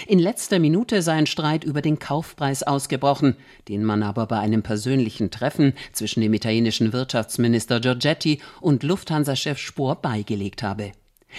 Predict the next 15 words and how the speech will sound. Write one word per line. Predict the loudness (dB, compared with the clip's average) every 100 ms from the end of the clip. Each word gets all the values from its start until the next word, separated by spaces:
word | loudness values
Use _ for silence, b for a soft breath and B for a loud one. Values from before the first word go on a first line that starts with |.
| B
Wie | -2 0
das | 2
Ministerium | 2 2 2 0 2 4 6 4
in | 2
Rom | 0 2 2
mitteilte, | 2 0 0 0 0 -2 B -8
seien | -2 2 4 4
bei | 2
der | 0 -2
E-U-Wettbewerbsbehörde | 0 -2 0 -2 -2 -2 -2 -2 2 0 0 -2 0 2 4
in | 4 4
Brüssel | 2 0 2 0 B -4
die | -2
erforderlichen | -2 0 2 4 2 2 0
Unterlagen | 2 0 0 -2 -2 -2 -2